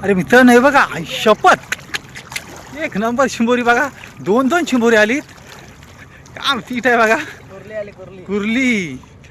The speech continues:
Speaker 1: आ, धांड्या
Speaker 2: कुर्ली
Speaker 1: कुर्ली आहे.
Speaker 2: बघा, लाल लाल दिसते बघा, लाल लाल.
Speaker 1: बघा मित्रांनो, लाल लाल.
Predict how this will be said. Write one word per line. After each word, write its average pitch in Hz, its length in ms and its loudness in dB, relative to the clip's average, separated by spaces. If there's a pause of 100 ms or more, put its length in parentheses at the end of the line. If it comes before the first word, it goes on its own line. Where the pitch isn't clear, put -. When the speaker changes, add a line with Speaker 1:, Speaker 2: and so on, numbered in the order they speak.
(140)
Speaker 1:
आ, 175 40 -6
धांड्या 160 340 -2
Speaker 2:
कुर्ली 214 140 0
Speaker 1:
कुर्ली 196 160 0
आहे. 226 120 4
Speaker 2:
बघा, 233 100 -8
लाल 196 280 -6
लाल 214 160 -6
दिसते 214 240 -12
बघा, 226 120 -8
लाल 180 300 -8
लाल. 165 180 -8
Speaker 1:
बघा 156 100 -6
मित्रांनो, 160 320 -8
लाल 143 280 -4
लाल. - 460 -4